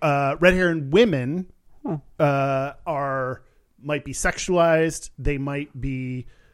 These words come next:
Speaker 1: uh, I think someone, like, described it like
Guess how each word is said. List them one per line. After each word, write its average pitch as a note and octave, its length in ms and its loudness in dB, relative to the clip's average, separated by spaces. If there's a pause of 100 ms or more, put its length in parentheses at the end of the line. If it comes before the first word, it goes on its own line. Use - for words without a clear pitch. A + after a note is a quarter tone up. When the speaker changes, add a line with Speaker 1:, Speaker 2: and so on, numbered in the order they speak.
(400)
Speaker 1:
uh, C3 400 -6
I C#3+ 80 -10
think D3+ 180 -2
someone, D#3+ 500 4
like, F#3+ 340 -6
described C#3+ 380 -2
it C#3 80 -10
like C3 200 -10